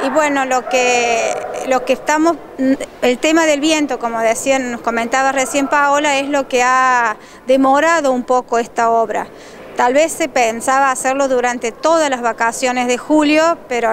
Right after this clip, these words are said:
era imposible por el tema de, eh, de las columnas, del sostén, del sostén de este patio. Y también quiero decir que la arquitecta Audicio Miriam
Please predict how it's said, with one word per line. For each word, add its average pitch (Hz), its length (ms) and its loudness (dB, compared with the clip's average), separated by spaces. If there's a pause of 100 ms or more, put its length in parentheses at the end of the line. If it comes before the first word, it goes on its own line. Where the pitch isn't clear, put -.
(140)
era 247 240 0
imposible 269 840 0
por 233 180 -2
el 220 140 -4
tema 247 320 0
de, 208 440 -2 (640)
eh, 226 720 2
de 247 140 2
las 233 160 -2
columnas, 294 920 2
del 226 160 -2
sostén, 220 480 -2
del 226 180 0
sostén 302 680 0
de 247 200 2
este 240 320 0
patio. 269 480 0
Y 240 240 -4
también 269 320 2
quiero 269 260 2
decir 240 380 0
que 262 100 0
la 240 80 2
arquitecta 240 600 -2
Audicio 240 480 -2
Miriam 262 640 2